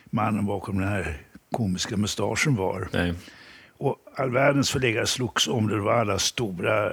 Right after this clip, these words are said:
Speaker 1: drakar som fick den, Bonniers i Sverige naturligtvis. Och Gyldendal i Danmark som var det stora förlaget. Och det var en stor försäljningsframgång i alla länder utom i Danmark.
Speaker 2: Mhm.
Speaker 1: Och då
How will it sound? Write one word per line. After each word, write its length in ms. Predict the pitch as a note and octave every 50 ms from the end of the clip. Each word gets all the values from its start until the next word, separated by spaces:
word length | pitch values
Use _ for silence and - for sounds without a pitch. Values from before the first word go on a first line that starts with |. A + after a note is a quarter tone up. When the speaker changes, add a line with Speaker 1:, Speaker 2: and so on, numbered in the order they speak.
| - - - - -
Speaker 1:
drakar 520 | - - - - A#2+ - - - - - -
som 180 | - B2 G2
fick 280 | - - G#2 - - -
den, 140 | F#2+ F#2 F#2
Bonniers 400 | G#2+ G2+ F#2 F#2 F#2+ F2+ - G#2
i 40 |
Sverige 380 | G2 - G2 G#2 G2 G2 G2 G2+
naturligtvis. 720 | - - D#2+ - E2 D2+ - - - - - - - - - _ _ _ - - - - - - - - - _ _ _ _ _ _ _ _ - - -
Och 340 | - A2+ G2+ G2 G#2+ F#2+ B2
Gyldendal 500 | B2+ A2 F#2+ F#2+ F2 E2+ G2+ F#2+ G2 G#2
i 40 | G#2+
Danmark 480 | F#2+ G#2 F2+ F#2 F2+ F#2+ F#2+ F2+ E2
som 120 | - - F#2
var 80 | F2+
det 60 | E2+
stora 340 | F2+ - - B2+ G2+ G2 F#2+
förlaget. 640 | - - F#2 F#2+ F2 F2+ - E2+ E2+ E2+ G2+ - - _ _ - - _ _ _ _ _
Och 120 | - B2+
det 100 | B2 B2+
var 160 | B2+ C3 C3 C3+
en 120 | C#3 C3+ -
stor 380 | - - - D3 D3 D3+ - - _ _ -
försäljningsframgång 880 | - - C#3 - E3+ E3+ C#3+ B2+ A2 - - - A2+ A#2+ A#2 A#2 A#2+
i 60 | B2 -
alla 320 | - D3+ D3 B2 B2 B2
länder 360 | B2 A#2 G#2+ G2+ G#2 A2 G#2+
utom 440 | - D#3 A#2+ G2 - - G2+ A2 A#2+
i 80 | - A3+
Danmark. 800 | - - - C#3+ C#3 C#3 D3 A#2+ - - - - - - - - F#2 D#2+ - -
Speaker 2:
Mhm. 200 | A2+ B2 D#3 E3+ - - - - - - - _ _
Speaker 1:
Och 140 | - D3+ C#3
då 300 | D3 E3 F3 F3+ -